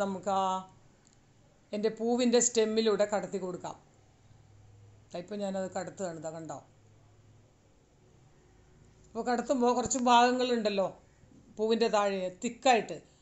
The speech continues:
അത് നമുക്ക് സിസേഴ്സ് വെച്ച് കട്ട് ചെയ്ത് കളഞ്ഞാൽ അതിൻ്റെ ഘനം കുറഞ്ഞ് കിട്ടും. എന്നിട്ട് സെപ്പൽ വെച്ച് കൊടുക്കുക. ദാ ഇതുപോലെ. ഇനി അവിടെ സ്റ്റിക്ക് ചെയ്ത് നിൽക്കാൻ വേണ്ടി നമുക്ക് ചെറുതായിട്ടൊരു ഗ്ലൂ വെച്ച് സ്റ്റിക്ക് ചെയ്യാം.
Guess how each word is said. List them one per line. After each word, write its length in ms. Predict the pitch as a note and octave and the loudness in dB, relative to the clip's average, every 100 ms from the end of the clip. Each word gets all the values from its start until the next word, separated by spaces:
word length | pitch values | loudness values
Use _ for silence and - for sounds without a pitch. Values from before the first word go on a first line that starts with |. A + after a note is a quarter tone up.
| _ | _
അത് 60 | C#4 | 2
നമുക്ക് 180 | C4+ C#4 - | 2 2 0
സിസേഴ്സ് 420 | B3 - C4 B3 | 2 2 2 2
വെച്ച് 180 | B3 A#3+ A#3 | -2 -2 0
കട്ട് 240 | G3+ - A3+ | -2 0 0
ചെയ്ത് 180 | G#3 G3+ | 2 2
കളഞ്ഞാൽ 360 | F#3 F3 F3+ F#3+ | 0 -2 -2 -2
അതിൻ്റെ 200 | F#3 G3 G3 | -2 -4 -4
ഘനം 180 | G#3 A3+ | -2 0
കുറഞ്ഞ് 240 | G#3 F3+ F3+ | 0 -2 -8
കിട്ടും. 220 | D3+ - _ _ _ _ _ _ _ _ - A#3 | -10 -16 _ _ _ _ _ _ _ _ -6 0
എന്നിട്ട് 340 | B3+ C#4 E4+ - - | 2 4 0 -2 -2
സെപ്പൽ 280 | A#3 A3 G#3+ G#3 | 0 0 -2 -4
വെച്ച് 140 | - F#3 | -4 -6
കൊടുക്കുക. 280 | D#3+ - - _ _ _ _ _ _ _ _ _ _ _ _ _ _ _ _ _ _ _ _ _ _ _ _ _ _ _ _ G3+ | -10 -14 -18 _ _ _ _ _ _ _ _ _ _ _ _ _ _ _ _ _ _ _ _ _ _ _ _ _ _ _ _ -4
ദാ 80 | A3+ - A#3 | -4 -4 -4
ഇതുപോലെ. 380 | A3+ G3+ F#3 F3+ F#3 | -2 -2 -4 -6 -8
ഇനി 120 | A3+ B3+ | -6 -4
അവിടെ 180 | A3+ A3 C4+ - | -2 -4 -6 -10
സ്റ്റിക്ക് 300 | - A#3 - | -10 -10 -2
ചെയ്ത് 140 | C4+ A#3+ | 0 0
നിൽക്കാൻ 240 | A3 A3 G3+ | 0 -2 -2
വേണ്ടി 180 | F#3+ F#3 G#3+ | -2 -4 -4
നമുക്ക് 240 | F3+ G#3+ A3 - _ _ _ _ _ - | -4 -8 -10 -16 _ _ _ _ _ -2
ചെറുതായിട്ടൊരു 540 | A#3 A3+ A3+ A3 A3 F#3 | 0 4 4 4 -2 -2
ഗ്ലൂ 140 | G#3 G#3+ | 0 0
വെച്ച് 220 | G3 - A3+ | 0 -4 -6
സ്റ്റിക്ക് 280 | - G#3 G3+ G3 | -8 -8 -4 -4
ചെയ്യാം. 260 | F3 - | -4 -10